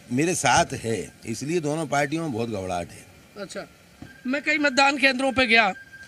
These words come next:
Speaker 2: तो मतदान केंद्रों पर वोटरों की भीड़ सुबह सुबह से देखी जा रही है। इस बार वोटरों की इतनी भीड़ क्यों है?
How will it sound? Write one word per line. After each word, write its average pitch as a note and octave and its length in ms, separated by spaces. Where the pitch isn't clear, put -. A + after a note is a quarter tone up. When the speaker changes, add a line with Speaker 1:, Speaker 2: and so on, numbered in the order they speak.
Speaker 2:
तो A#3+ 80
मतदान A#3+ 400
केंद्रों C4 260
पर C4 140
वोटरों B3 400
की A#3+ 140
भीड़ A#3+ 200
सुबह B3 260
सुबह A3+ 280
से A3 140
देखी F#3+ 280
जा E3+ 160
रही D#3 160
है। C#3+ 120
इस G3 120
बार A#3+ 220
वोटरों B3+ 420
की A#3+ 140
इतनी B3+ 300
भीड़ A3+ 200
क्यों G3 320
है? B2+ 160